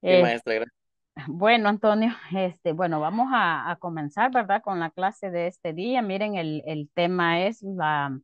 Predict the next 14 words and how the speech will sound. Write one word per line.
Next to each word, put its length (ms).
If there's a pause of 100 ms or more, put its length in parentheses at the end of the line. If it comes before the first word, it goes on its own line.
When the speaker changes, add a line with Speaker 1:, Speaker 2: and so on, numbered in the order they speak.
(440)
Speaker 2:
modificación 920
en 160
las 240
tablas, 680
¿verdad? 400 (260)
Este, 760 (440)
ya 160
estamos 480
por 180
terminar 680
esta 600
cuarta 380
sección, 560 (320)
¿verdad? 400